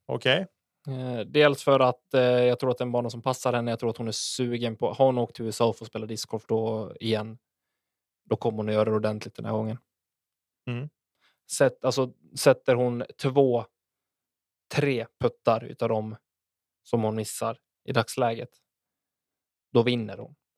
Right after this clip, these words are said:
Speaker 2: statistiskt sett.
Speaker 1: Mm. Jag håller inte med dig att hon kommer att vinna ändå, men
Speaker 2: Ja, hon kommer vinna. Eh, Paige Pierce kommer tvåa.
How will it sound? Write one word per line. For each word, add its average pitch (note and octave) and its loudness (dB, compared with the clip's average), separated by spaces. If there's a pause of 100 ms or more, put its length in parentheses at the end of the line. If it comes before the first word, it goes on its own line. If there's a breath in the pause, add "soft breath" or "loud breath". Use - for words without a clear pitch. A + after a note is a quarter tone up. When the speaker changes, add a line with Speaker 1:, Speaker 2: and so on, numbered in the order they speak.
(160)
Speaker 2:
statistiskt - -2
sett. - -14 (1700)
Speaker 1:
Mm. A#2+ -8 (2500)
Jag B2+ -2
håller B2 2
inte B2 -2
med C#3+ 4
dig B2 6
att A2+ 2
hon A2 -10
kommer A2+ -6
att A2 -6
vinna A#2+ -4
ändå, A#2+ -4
men G#2 -20 (360)
Speaker 2:
Ja, C3+ -12
hon B2 -2
kommer A#2 -6
vinna. A2+ -6 (400 loud breath)
Eh, E3 6
Paige F#3 0
Pierce F#3+ 4
kommer F3 0
tvåa. E3 6